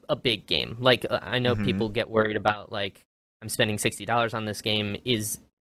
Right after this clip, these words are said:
Speaker 1: is the amount of content in this game worth sixty dollars?" And I think with Rockstar, you're usually pretty,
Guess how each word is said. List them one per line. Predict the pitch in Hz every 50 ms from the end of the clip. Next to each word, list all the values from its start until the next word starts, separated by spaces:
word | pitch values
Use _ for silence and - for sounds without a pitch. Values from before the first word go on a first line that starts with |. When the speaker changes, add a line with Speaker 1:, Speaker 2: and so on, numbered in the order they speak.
| _ -
Speaker 1:
is | 135 113
the | 113 123
amount | 123 127 139 151 151 135
of | - -
content | 139 127 120 - 123 113 113
in | 110
this | 107 104 101 -
game | - 107 104 101 101 98 98
worth | 101 104 98 101 98 - - - - -
sixty | - 123 101 - - 104
dollars?" | 101 101 101 98 98 98 95 -
And | - 120 117
I | 117 113
think | - 143 135 127 - - - - - -
with | - 123 117 110
Rockstar, | 113 110 107 107 - - - 117 110 110 104
you're | 98 104
usually | 101 95 104 104 101 - 104 101 95
pretty, | - - - - 113 107 104 104 104 101 101 101 107